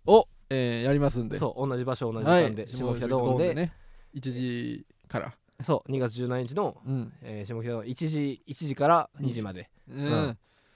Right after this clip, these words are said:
Speaker 1: 下北ドームでやりますから。
Speaker 2: はい、やりますんで。これもぜひ来てくださいね。
Speaker 1: そう、そこで最高ネタを作って、ジャックポットで優勝できたら、
Speaker 2: あー、確かにね。
Speaker 1: 一番いい形。
Speaker 2: いいですよ。
Speaker 1: そう。
Speaker 2: うん。
Speaker 1: もうそのルート見えとんねん、俺。
Speaker 2: 一日に何、何ぼ稼ぐねんってぐらいか-、
Speaker 1: そう。
Speaker 2: 稼いだろうというね。
Speaker 1: 見えとんねん、俺、それ。
Speaker 2: <laughs>
Speaker 1: 勝つから、正直。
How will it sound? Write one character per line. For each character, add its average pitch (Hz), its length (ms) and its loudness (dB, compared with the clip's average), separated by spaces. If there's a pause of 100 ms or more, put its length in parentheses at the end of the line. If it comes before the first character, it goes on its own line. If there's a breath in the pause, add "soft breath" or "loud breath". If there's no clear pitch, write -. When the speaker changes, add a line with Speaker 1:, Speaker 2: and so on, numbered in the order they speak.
(120)
Speaker 1:
下 113 160 -6
北 113 100 -6
ド 113 80 -2
ー 104 40 -4
ム 98 40 -6
で 95 60 -8
や 104 60 -4
り - 20 2
ま - 0 -
す - 0 -
か 147 40 4
ら。 - 20 6
Speaker 2:
は 160 80 6
い、 139 60 6
や 147 100 8
り 151 80 8
ま 143 80 8
す 127 80 2
ん - 20 4
で。 123 80 2
こ 143 60 6
れ 143 60 10
も 135 80 6
ぜ 135 180 4
ひ 123 120 -4
来 - 20 -18
て - 40 -10
く - 60 -2
だ 147 40 6
さ 117 40 0
い - 0 -
ね。 - 20 2
Speaker 1:
そ 214 60 6
う、 - 20 6
そ 233 40 4
こ 220 60 8
で 175 80 6
最 156 200 4
高 156 160 4
ネ 151 80 2
タ 147 120 4
を 147 60 0
作 - 140 -4
っ 143 40 -6
て、 202 200 4
ジ 151 60 2
ャ - 20 0
ッ - 40 -4
ク - 60 -8
ポ 135 80 -2
ッ 117 40 -6
ト 104 80 -8
で 104 80 -6
優 110 100 -2
勝 156 280 12
で 165 60 10
き 165 40 8
た 180 60 4
ら、 226 60 10
Speaker 2:
あ - 0 -
ー、 - 0 -
確 - 0 -
か 175 60 10
に 123 80 2
ね。 202 280 2
Speaker 1:
一 139 220 -2
番 123 180 2
い 101 40 -6
い 120 40 -4
形。 143 80 2
Speaker 2:
い 156 140 6
い 156 40 6
で 143 100 2
す 110 100 -8
よ。 113 240 -6
Speaker 1:
そ - 280 2
う。 120 60 -12
Speaker 2:
う 127 40 -6
ん。 131 120 -4
Speaker 1:
も 147 100 4
う 143 40 2
そ 165 120 2
の 214 120 8
ル 196 140 6
ー - 20 2
ト 110 80 2
見 127 180 2
え 143 60 6
と - 140 4
ん - 20 4
ね 208 80 2
ん、 - 60 8
俺。 202 100 8
Speaker 2:
一 165 140 2
日 - 20 -2
に 117 100 0
何、 151 500 0 (280 loud breath)
何 147 260 6
ぼ 185 100 6
稼 214 260 6
ぐ 240 100 4
ね 190 80 8
ん 135 40 2
っ - 20 0
て 123 80 -6
ぐ 120 80 -4
ら 113 60 -2
い - 20 -2
か-、 - 40 -6
Speaker 1:
そ 185 120 8
う。 - 120 -8
Speaker 2:
稼 147 220 2
い 139 40 2
だ 139 100 6
ろ 135 80 6
う 123 40 2
と - 120 -6
い - 20 -4
う 117 60 -2
ね。 131 60 0
Speaker 1:
見 147 120 2
え 175 60 0
と 247 160 -4
ん 220 40 0
ね 120 60 0
ん、 101 60 -4
俺、 95 100 -8
そ 95 100 -12
れ。 101 100 -12 (520)
Speaker 2:
<laughs> - 560 -2
Speaker 1:
勝 277 220 -6
つ 233 80 -6
か 180 140 0
ら、 98 80 -4
正 107 140 -4
直。 101 80 -4